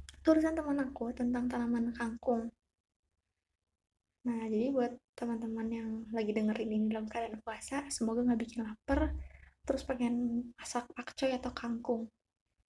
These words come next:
Nah, namanya jurusan pertanian ya, bahkan jauh-jauh tuh dari namanya, bercocok tanam atau budidaya tanaman. Dan kebetulan emang di semester ini tuh lagi banyak, eh, mata kuliah yang judulnya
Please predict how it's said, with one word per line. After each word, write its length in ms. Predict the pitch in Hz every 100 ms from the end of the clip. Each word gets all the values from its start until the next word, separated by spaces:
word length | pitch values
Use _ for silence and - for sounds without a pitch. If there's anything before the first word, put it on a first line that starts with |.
| _ _ _ -
Nah, 400 | 240 233 226 214 214
namanya 400 | 226 220 220 214
jurusan 160 | 220 214
pertanian 480 | - 226 226 262
ya, 240 | 262 254 277 277 _ _ _ _
bahkan 240 | 226 226 220
jauh-jauh 400 | 214 214 214 240
tuh 160 | 254
dari 80 | 226
namanya, 480 | 220 214 214 214 247 254
bercocok 400 | 240 233 - -
tanam 400 | 233 226 247 254
atau 320 | 214 - 254
budidaya 400 | 233 220 214 226
tanaman. 640 | - 226 233 233 220 220 - - -
Dan 160 | 226
kebetulan 560 | 226 220 233 285 233 233
emang 240 | 226 233
di 80 | 254
semester 400 | 254 240 233 240
ini 240 | 226 208 214
tuh 240 | 262 277
lagi 480 | 226 220 220 240 277 - _ _ _ _ _ _ _ _
banyak, 400 | 247 220 247 240 - _ -
eh, 200 | 220 214
mata 240 | 214 220 226
kuliah 240 | 220 214 233
yang 320 | 240 233 247 254 247 254 247 - _ _
judulnya 320 | - 220 220